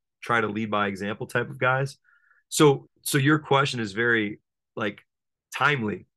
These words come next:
because it's like, man, we've worked so long, and actually it's ebbs and flows, right? So I've been in Lane for fifteen, eighteen, fifteen years as the head. And I feel like this is the third time where we've hit this,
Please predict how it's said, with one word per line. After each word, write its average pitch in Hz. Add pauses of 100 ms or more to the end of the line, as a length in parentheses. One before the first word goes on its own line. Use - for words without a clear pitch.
(120)
because 110 (320)
it's -
like, 117
man, 127
we've 113
worked 127
so 127
long, 117
and 117
actually 131
it's 123
ebbs 113
and 110
flows, 104
right? 107
So 113
I've 110
been 139
in 127
Lane 120
for 104
fifteen, 131
eighteen, 127
fifteen 151
years 127
as 104
the 101
head. 107 (540)
And 117
I 113
feel 135
like 117
this 127
is 113
the 104 (140)
third 131
time 117 (520)
where 107 (240)
we've 113
hit 131
this, 113